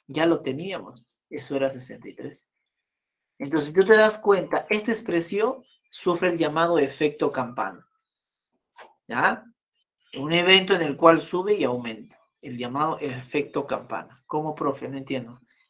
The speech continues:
Por acá, así fue una mera fugaz te muestra. Este es el efecto campana. Nosotros estamos encontrando el valor máximo.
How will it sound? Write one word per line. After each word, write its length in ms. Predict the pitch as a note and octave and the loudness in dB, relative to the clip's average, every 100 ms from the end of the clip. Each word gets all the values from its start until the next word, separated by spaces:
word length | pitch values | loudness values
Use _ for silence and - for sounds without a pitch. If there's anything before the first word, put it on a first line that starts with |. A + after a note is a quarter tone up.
| _ | _
Por 120 | C3+ | -4
acá, 220 | C3 D#3+ | -2 0
así 200 | D#3+ - | 0 0
fue 180 | E3 D3 | -4 -4
una 120 | C3+ | -6
mera 180 | C#3 C#3 | -4 -4
fugaz 380 | C3+ B2+ B2 B2 | -4 -8 -8 -10
te 120 | B2 | -18
muestra. 340 | - F2 - _ _ _ _ _ _ _ - | -18 -20 -20 _ _ _ _ _ _ _ -10
Este 240 | D3 E3 | -8 -6
es 80 | D3+ | -6
el 100 | B2 | -8
efecto 380 | B2+ B2+ - B2 | -10 -12 -12 -14
campana. 380 | A2 B2+ - _ _ _ _ - | -16 -18 -20 _ _ _ _ -12
Nosotros 380 | C#3 D3+ E3 D#3+ | -4 0 0 0
estamos 340 | E3 E3 D#3+ | -2 0 -4
encontrando 800 | C#3+ B2+ C#3 B2+ D3+ E3+ G3 - | -6 -6 -6 -2 -2 -2 -6 -6
el 140 | C#3+ | -6
valor 320 | B2 B2+ C3 A#2+ | -2 0 0 -2
máximo. 420 | G#2+ - - | -10 -14 -20